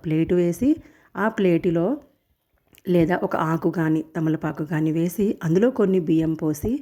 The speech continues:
దాని మీద కలశారాధన చేయాలి. అంటే మనం కలశం అనేది పెట్టుకోవాలి. దాని మీద కొబ్బరికాయ, దాని మీద ఒక రవికల గుడ్డ అంటే బ్లౌజ్ పీసు పెట్టుకొని ఏర్పాటు చేసుకుని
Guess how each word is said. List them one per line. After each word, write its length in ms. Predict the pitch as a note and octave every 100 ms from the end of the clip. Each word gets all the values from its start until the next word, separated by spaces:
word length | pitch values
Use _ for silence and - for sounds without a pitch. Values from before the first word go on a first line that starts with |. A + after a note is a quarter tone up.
| - - _ _
దాని 280 | F#3 F#3 A3
మీద 260 | A#3 G#3+ A3+ D4 D#4
కలశారాధన 600 | E3+ E3 F3+ F3 D#3+ F#3+ B3
చేయాలి. 400 | D#3+ D3+ C#3+ D3+
అంటే 260 | D#3 F3 D4 F4+ - - - - -
మనం 200 | E3 E3+ C#4+ - - -
కలశం 360 | F3+ F#3 G#3+ F#3+
అనేది 280 | F3+ F3+ D#4 F4+ - F#3+ _ _ F3+
పెట్టుకోవాలి. 600 | D#3+ D#3+ D#3 D3+ C#3+ C#3+ - -
దాని 300 | D#3+ D#3+ E3+ E3
మీద 160 | F3+ C#4+ D#4+ - - _ -
కొబ్బరికాయ, 600 | D#3 E3 G3 G#3+ G3 F#3+ F#3+ G3+ - D#3+ E3
దాని 260 | F3+ A#3
మీద 300 | A3 G3 F3 E3+ E3 - - - _ F3+
ఒక 180 | F3 F#3+ A3 D4 F3+ E3+
రవికల 340 | D#3 D#3+ F3 E3
గుడ్డ 180 | D#3+ C#3+ D3+ -
అంటే 160 | F3 C#4 F3
బ్లౌజ్ 300 | D#3+ D3 - -
పీసు 300 | D#3+ D3+ C3 - _
పెట్టుకొని 480 | E3 D#3+ E3 F#3 D4+ F4+ - _ - D3+
ఏర్పాటు 340 | D3 D#3+ D3+ D3+
చేసుకుని 480 | D#3+ - G3+ C#4